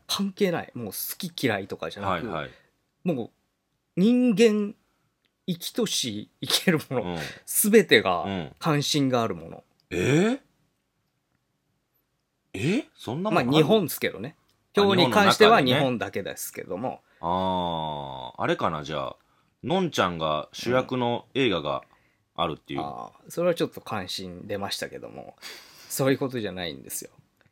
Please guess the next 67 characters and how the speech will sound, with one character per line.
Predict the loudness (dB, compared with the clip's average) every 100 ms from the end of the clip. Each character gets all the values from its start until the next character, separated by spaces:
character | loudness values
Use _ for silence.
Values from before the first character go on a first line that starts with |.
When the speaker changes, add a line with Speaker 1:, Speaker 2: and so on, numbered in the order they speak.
| _ -6
Speaker 1:
の | -2 0
ん | 2
ち | 4
ゃ | 4
ん | 2 -6 -8 -14 -12 -4
Speaker 2:
女 | -2
性 | 2 4
器 |
Speaker 1:
も | 4
知 | 4 6
ら | 6
な | 4 2
い |
人 | -2 -2
い | -2
っ |
ぱ | 0 -2
い |
い |
ま | -2 -8
す | -12
か | -16
ら。 | -16 _
Speaker 2:
あ、 |
そ | 0 2
う | 2
で | -2
す | -6
か。 | -12 -14 -10
Speaker 1:
違 | -6
い | -6
ま | -6 -8
す。 | -6 -4
Speaker 2:
う | 0
ん、 |
じ | 2
ゃ |
あ |
わ | 4
か | 4
り | 2
ま | 0
せ | 0
ん。 | -4 -4
Speaker 1:
金 | 2 4 6 2
で | 0
す | -4
よ。 | -14 -20 _ _ _ _ -20 -20 _ _ _ _ _ _ -12
金。 | -4 0 0 -4 _
Speaker 2:
で | -8 -8
す | -6
か | -4
っ | -6 _
た。 | -14 -14 _ _ -12
Speaker 1:
え | -10
え。 | -10 -12 _ _ _ _
Speaker 2:
ま | -4 -2
あ、 |
お |
金 | 2 2
大 | 4 2
事 |
で | -2
す | -4
か | -8
ら | -8
ね。 | -12